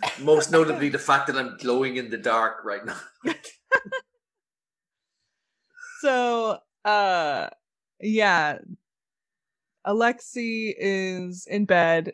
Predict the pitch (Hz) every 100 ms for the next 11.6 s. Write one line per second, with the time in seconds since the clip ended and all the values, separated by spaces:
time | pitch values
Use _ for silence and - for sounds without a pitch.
0 | - 180 196 196 170 170 165 160 165 175
1 | - - 208 196 185 165 156 156 165 180
2 | _ _ _ _ _ _ _ _ _ -
3 | - - 190 185 175 - _ _ 190 170
4 | 180 202 196 190 175 165 160 165 - -
5 | 175 165 165 - 185 170 151 170 180 165
6 | 170 160 151 - 139 143 190 202 185 180
7 | 170 190 170 170 143 156 151 151 147 156
8 | 151 165 160 - 151 147 143 143 185 _
9 | _ _ _ - 466 494 392 214 330 -
10 | 453 415 359 254 226 220 269 247 196 -
11 | 185 180 180 190 -